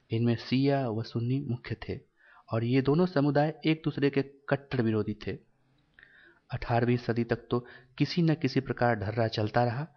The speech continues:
किंतु जैसे ही राष्ट्रीयता की भावना का उत्थान हुआ, तुर्की साम्राज्य पतन की ओर जाने लगा। तुर्की साम्राज्य की आंतरिक दशा भी बड़ी शोचनीय थी। साम्राज्य में कानून का कोई महत्व नहीं था।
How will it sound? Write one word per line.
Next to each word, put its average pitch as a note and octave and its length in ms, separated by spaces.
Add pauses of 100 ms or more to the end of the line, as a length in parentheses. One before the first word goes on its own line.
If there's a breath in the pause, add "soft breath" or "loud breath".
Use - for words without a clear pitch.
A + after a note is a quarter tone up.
(320 soft breath)
किंतु D3 260
जैसे C3+ 340
ही D3 140
राष्ट्रीयता D3+ 600
की D#3 160
भावना B2 400
का A#2 140
उत्थान - 480
हुआ, D#3+ 280 (440 loud breath)
तुर्की D#3+ 260
साम्राज्य C#3 580 (240)
पतन C#3+ 260
की A#2 180
ओर G#2+ 120
जाने F#2+ 260
लगा। G2 300 (680)
तुर्की A#2 220
साम्राज्य A2+ 500
की A#2 300
आंतरिक A#2+ 420
दशा A2+ 240
भी A#2 100
बड़ी A2+ 200
शोचनीय A2 480
थी। - 240 (880 loud breath)
साम्राज्य A#2 540
में A#2 160
कानून A#2+ 380
का A#2+ 140
कोई C3 280
महत्व A#2+ 300
नहीं G#2+ 180
था। - 300